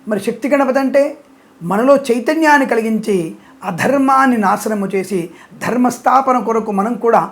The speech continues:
చేదును కలిగించడానికి, ధార్మికమైనటువంటి చింతను పొందడానికి శక్తి స్వరూపుడిగా మనలో చైతన్యాన్ని కలిగించేటువంటి వాడిగా శక్తి స్వరూప గణపతిగా అవతరించాడు.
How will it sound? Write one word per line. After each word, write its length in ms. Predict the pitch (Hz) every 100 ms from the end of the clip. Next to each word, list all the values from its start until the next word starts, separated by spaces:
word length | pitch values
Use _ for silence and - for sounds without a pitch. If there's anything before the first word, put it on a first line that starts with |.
| - - -
చేదును 260 | 240 247
కలిగించడానికి, 720 | 208 202 208 202 196 190 180 175 - - 175
ధార్మికమైనటువంటి 1120 | 165 214 254 269 262 247 240 233 190 208 185 -
చింతను 340 | 294 311 285
పొందడానికి 800 | 226 202 202 190 190 190 185 175 - - -
శక్తి 260 | 220 - 254
స్వరూపుడిగా 560 | 220 196 202 190 185 156 - - -
మనలో 280 | 180 208 220 208
చైతన్యాన్ని 560 | 202 202 262 269 262 226
కలిగించేటువంటి 800 | 214 208 202 202 196 190 185 185
వాడిగా 420 | 180 175 175 165 - - _ -
శక్తి 360 | 220 220 - 269
స్వరూప 420 | - 214 214 202
గణపతిగా 540 | 180 190 185 180 180
అవతరించాడు. 580 | 170 170 175 165 - 143